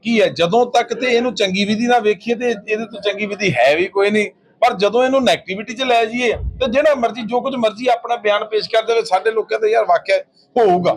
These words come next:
ਆਪਾਂ ਉਹਨੂੰ ਨੈਗੇਟਿਵਿਟੀ ਨੂੰ ਵੱਧ ਸ਼ੇਅਰ ਕਰਦੇ ਹਾਂ, ਪੋਜ਼ਿਟਿਵਿਟੀ ਨੂੰ ਘੱਟ ਕਰਦੇ ਹਾਂ। ਸੋ ਮੇਰੀ ਬੇਨਤੀ ਆ, ਜੇ ਪੰਜਾਬ ਦੀ ਤਰੱਕੀ ਕਰਨਾ ਚਾਹੁੰਦੇ ਆ, ਜੇ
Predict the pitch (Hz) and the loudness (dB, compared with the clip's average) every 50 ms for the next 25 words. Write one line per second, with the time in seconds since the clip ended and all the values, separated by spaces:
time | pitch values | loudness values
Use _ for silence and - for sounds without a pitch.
0 | - - _ _ _ - 180 208 233 277 277 294 277 240 208 202 175 208 254 247 | -4 -10 _ _ _ 0 0 2 2 2 2 2 2 2 2 0 0 -2 -6 -4
1 | 269 240 269 269 269 262 254 254 247 180 190 190 185 175 165 160 147 147 180 190 | -4 -4 -2 0 0 0 0 -2 -4 -4 -4 -4 -2 0 0 0 0 0 -2 -2
2 | 185 185 180 165 165 175 165 160 147 151 143 143 131 135 127 - - - 135 147 | 0 2 0 0 0 -2 -8 -8 -8 -8 -8 -4 -2 -2 -4 -4 -2 -4 -4 -2
3 | - - 262 180 196 196 180 160 160 147 139 143 147 156 147 - 220 240 254 247 | -4 -6 -8 -6 -6 -4 -2 -2 -2 -2 -2 -2 -2 -2 -2 -2 0 2 2 2
4 | - - - _ _ - 131 160 214 247 247 254 240 208 202 190 185 180 165 175 | 0 -4 -14 _ _ -6 0 2 2 2 2 0 0 0 2 2 2 0 -2 -6
5 | 175 170 170 151 - - 147 143 - 131 120 131 131 120 - 135 131 135 135 131 | -8 -8 -8 -10 -10 -12 -12 -8 -8 -6 -6 -6 -8 -6 -6 -8 -6 -4 -4 -4
6 | 135 135 131 151 180 214 220 220 208 208 - | -2 -2 0 2 2 4 4 2 2 -2 -6